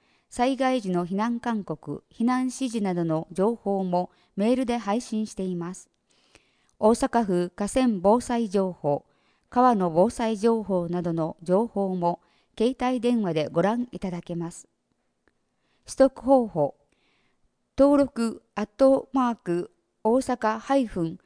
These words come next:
防災ドットネットと入力いただき、空メールを送信してください。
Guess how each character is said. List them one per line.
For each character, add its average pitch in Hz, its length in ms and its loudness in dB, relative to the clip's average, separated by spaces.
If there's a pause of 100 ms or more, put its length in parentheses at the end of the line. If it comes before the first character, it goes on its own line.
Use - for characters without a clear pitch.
(200)
防 202 220 2
災 196 360 -6 (540)
ド 196 140 0
ッ 202 40 -10 (160)
ト 240 260 0 (160)
ネ 226 140 -2
ッ 254 60 -4 (100)
ト 175 200 0 (260)
と 254 140 0
入 247 220 2
力 233 440 -4
い - 80 -12
た 226 120 -4
だ 208 140 -6
き、 165 260 -10 (540)
空 269 240 -8
メ 302 200 -2
ー - 20 -8
ル 220 160 -12
を 208 80 -10
送 202 200 -12
信 240 300 -12
し - 100 -20
て 214 120 -14
く 190 100 -18
だ 202 140 -12
さ 180 160 -10
い。 - 120 -14